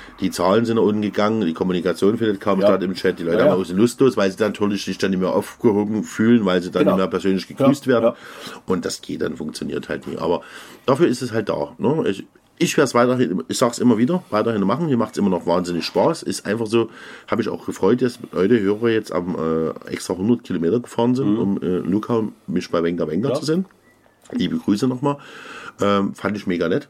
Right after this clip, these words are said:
Speaker 2: Ja, ist schön, ja.
Speaker 1: Aber, äh, ja, ist ein Zuwachs. Du hast ja vor uns auch das Thema gehabt, äh, dein Booking am Freitag ist ja auch eigentlich durch ein Streaming
Speaker 2: Genau,
Speaker 1: gekommen, ne?
Speaker 2: richtig, ja. Das, genau, die Boggy Boys in der Therme und geil und hin und her und die könnten wir uns mal buchen und dann über drei Ecken ist dann so ein Booking zustande gekommen. Also,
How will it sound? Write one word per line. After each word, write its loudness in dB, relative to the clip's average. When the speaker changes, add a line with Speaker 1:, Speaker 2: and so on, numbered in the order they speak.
Speaker 2:
Ja, -4
ist -12
schön, -6
ja. -2
Speaker 1:
Aber, 0
äh, -2
ja, 0
ist -12
ein -2
Zuwachs. -2
Du 0
hast 0
ja -6
vor 0
uns -4
auch -10
das -6
Thema 2
gehabt, -4
äh, 0
dein 0
Booking 0
am -2
Freitag -2
ist -8
ja 0
auch -4
eigentlich -2
durch -6
ein 0
Streaming 0
Speaker 2:
Genau, 4
Speaker 1:
gekommen, -14
ne? -2
Speaker 2:
richtig, -8
ja. 0
Das, -4
genau, -4
die 0
Boggy -2
Boys -4
in -6
der 2
Therme 4
und -2
geil 2
und 0
hin 0
und -6
her 2
und -2
die -6
könnten -4
wir -2
uns -4
mal -2
buchen 0
und 0
dann 2
über -2
drei -2
Ecken -2
ist -8
dann -2
so -4
ein -4
Booking -2
zustande -6
gekommen. -4
Also, 0